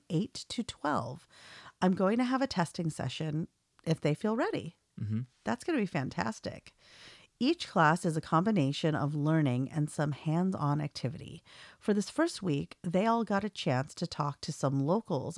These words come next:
Speaker 1: on the repeater.
Speaker 2: Mm-hmm.
Speaker 1: They loved it. Between sessions, I've assigned both yours and Dave Kassler's new technician videos.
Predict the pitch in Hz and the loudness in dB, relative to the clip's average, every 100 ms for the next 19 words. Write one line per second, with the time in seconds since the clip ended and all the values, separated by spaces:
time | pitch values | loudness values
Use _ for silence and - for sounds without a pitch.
0 | - 156 160 175 - 247 196 - - _ | -2 0 0 -2 -2 -2 -2 -8 -16 _
1 | - 104 92 113 156 139 165 - 160 151 | -2 0 0 2 2 2 -2 -2 0 2
2 | 143 147 156 151 139 - - - - _ | 2 4 4 2 -6 -8 -14 -14 -14 _
3 | - - - - 175 - 226 247 240 160 | -20 -20 -14 0 0 2 2 2 2 0
4 | - 160 156 - 151 - 156 151 143 143 | 2 2 2 0 -2 0 0 2 2 2
5 | 147 139 202 165 156 175 214 - 175 160 | 0 0 -6 0 2 2 0 0 0 2
6 | 143 143 - 147 143 - 135 139 165 151 | 0 0 -2 -2 -2 -2 -2 -2 -2 2
7 | 147 139 - 196 302 359 220 143 127 110 | 2 2 -2 -4 -2 0 0 0 -2 -6
8 | - - 180 | -12 -12 -12